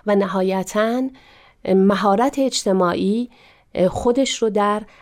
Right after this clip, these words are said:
اهمیت دادن به احتیاجات سایرین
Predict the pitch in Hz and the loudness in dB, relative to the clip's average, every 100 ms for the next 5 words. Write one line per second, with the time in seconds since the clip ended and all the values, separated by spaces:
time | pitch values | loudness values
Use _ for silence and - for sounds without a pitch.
0 | _ 190 175 190 180 180 170 180 170 220 | _ -6 0 4 4 2 0 -2 0 0
1 | 233 240 196 214 202 196 202 196 190 - | 0 -2 0 2 2 2 -2 -2 -4 -2
2 | 175 175 170 170 165 | 0 0 2 2 2